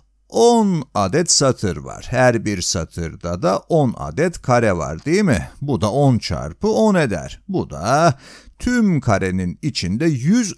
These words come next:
adet küçük kare olduğu anlamına gelir. Bütün birbirine eşit yüz parçaya bölünmüş. Bu gördüğünüz küçük karelerden her biri bütünün yüzde biri.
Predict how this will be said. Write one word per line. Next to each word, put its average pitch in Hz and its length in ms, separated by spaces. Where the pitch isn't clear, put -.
adet 151 380
küçük - 400
kare 151 220
olduğu 151 440
anlamına 127 540
gelir. 80 540
Bütün 101 760
birbirine 104 680
eşit - 400
yüz 214 260
parçaya 90 640
bölünmüş. - 800
Bu 262 160
gördüğünüz 104 640
küçük - 340
karelerden 90 640
her 107 400
biri 180 380
bütünün 175 520
yüzde 135 460
biri. 69 260